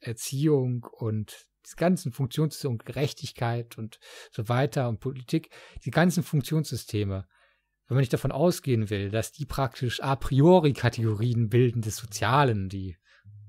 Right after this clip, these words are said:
vor der Beobachtung stehen,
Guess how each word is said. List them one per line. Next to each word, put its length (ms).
vor 300
der 220
Beobachtung 800
stehen, 380